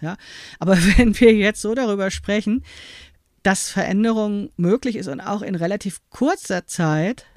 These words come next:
ja, erstaunlich kurzer Zeit, finde ich, macht das eigentlich Hoffnung, weil das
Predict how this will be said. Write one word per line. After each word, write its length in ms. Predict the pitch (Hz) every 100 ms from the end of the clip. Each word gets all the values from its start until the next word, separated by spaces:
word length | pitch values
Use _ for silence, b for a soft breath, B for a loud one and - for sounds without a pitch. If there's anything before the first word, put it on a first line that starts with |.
| -
ja, 260 | 156 160 185 _
erstaunlich 1000 | - 160 180 214 240 180 - - - - _ _ -
kurzer 340 | - 170 - 156
Zeit, 360 | - 165 185 B B B B
finde 160 | 269 302
ich, 60 |
macht 140 | 220 -
das 100 | 226
eigentlich 260 | 208 214 -
Hoffnung, 440 | 226 175 151 147
weil 220 | 160 160
das 260 | 160 170 -